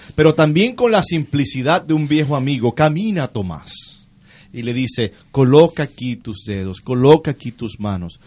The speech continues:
cree, cree, cree". Y sin ninguna pompa en circunstancia, Tomás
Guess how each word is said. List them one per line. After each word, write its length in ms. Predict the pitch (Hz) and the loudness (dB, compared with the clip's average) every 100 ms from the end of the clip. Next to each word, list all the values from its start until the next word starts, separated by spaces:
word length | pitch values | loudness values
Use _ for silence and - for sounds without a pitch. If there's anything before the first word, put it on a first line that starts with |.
| - - _ - | -20 -20 _ 2
cree, 460 | 160 180 160 95 - _ - _ _ _ | 6 8 6 2 -8 _ -20 _ _ _
cree, 500 | - 160 165 147 135 - _ _ | 2 4 4 2 0 -10 _ _
cree". 380 | - 113 92 78 _ _ _ _ _ _ _ - - | -4 -2 -2 -8 _ _ _ _ _ _ _ -12 0
Y 100 | 151 | 2
sin 240 | 175 160 | 2 2
ninguna 440 | 165 165 240 254 - | 0 0 2 2 6
pompa 360 | 233 247 240 | 4 6 2
en 80 | 196 | 2
circunstancia, 880 | 180 165 151 143 170 156 - 139 175 - - - | 2 0 0 0 4 4 2 -2 -4 -8 -10 0
Tomás 880 | 175 156 160 180 254 311 - - | 2 4 4 4 4 0 -4 -10